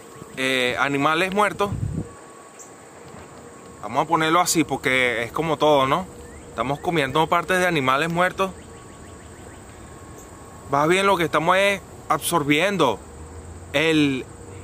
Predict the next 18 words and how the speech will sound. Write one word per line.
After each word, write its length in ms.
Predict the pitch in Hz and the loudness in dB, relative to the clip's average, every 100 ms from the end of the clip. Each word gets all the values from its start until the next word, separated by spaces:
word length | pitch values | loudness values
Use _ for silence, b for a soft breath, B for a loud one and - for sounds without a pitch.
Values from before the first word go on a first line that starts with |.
| - - | -10 -2
eh, 600 | 139 139 135 123 113 - | 0 2 2 0 -2 -2
el 180 | 131 143 | -2 0
karma 340 | 147 156 185 | 0 4 4
de 60 | 185 | 4
ese 160 | - | 2
animal. 400 | 180 151 127 143 | 2 2 2 2
Estamos 380 | 117 117 139 165 | 2 0 0 2
absorbiendo, 840 | 180 - 147 127 139 170 185 202 196 - B B B B | 2 2 0 2 2 2 0 0 -2 -16 B B B B
eh, 600 | 135 127 123 117 107 98 80 - - - - - - | 0 2 2 2 0 -2 -8 -16 -16 -18 -18 -18 -4
las 200 | 131 151 | 0 2
energías 680 | 151 151 147 135 165 196 202 | 2 2 2 0 2 2 2
que 120 | - | -2
pasaron 400 | 165 143 151 170 | -2 0 2 4
esos 240 | 185 196 185 | 2 0 -2
animales 500 | 170 139 151 175 180 | 0 2 2 2 0
antes 320 | 175 160 147 | 0 -2 -4
de 80 | 131 | -4
morir. 340 | 113 110 107 | -2 -2 -2